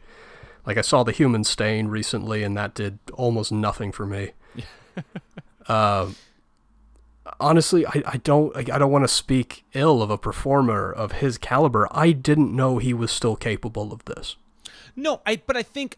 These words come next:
Speaker 2: I, I don't think that that's a, a negative thing to say. I think, you know, he'd been, he kinda got trapped in the Marvel world for a while, right? And
Speaker 1: Oh, absolutely.
Speaker 2: and, and he, you know, he's making his money, he's living his life. I mean, granted, I, I, I,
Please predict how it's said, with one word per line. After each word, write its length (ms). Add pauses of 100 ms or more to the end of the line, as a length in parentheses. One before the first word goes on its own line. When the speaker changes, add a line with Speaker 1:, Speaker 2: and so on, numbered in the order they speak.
Speaker 2:
I, 180
I 80
don't 220
think 180
that 160
that's 220
a, 240
a 80
negative 380
thing 160
to 80
say. 280 (120)
I 100
think, 380 (460)
you 100
know, 240
he'd 280
been, 380 (220)
he 160
kinda 240
got 180
trapped 460
in 100
the 80
Marvel 420
world 340 (120)
for 220
a 40
while, 460
right? 300
And 200
Speaker 1:
Oh, 140
absolutely. 520 (220)
Speaker 2:
and, 280 (160)
and 160
he, 100
you 80
know, 100
he's 200
making 240
his 160
money, 300
he's 220
living 220
his 180
life. 360 (320)
I 60
mean, 260 (240)
granted, 400
I, 100 (140)
I, 320
I, 180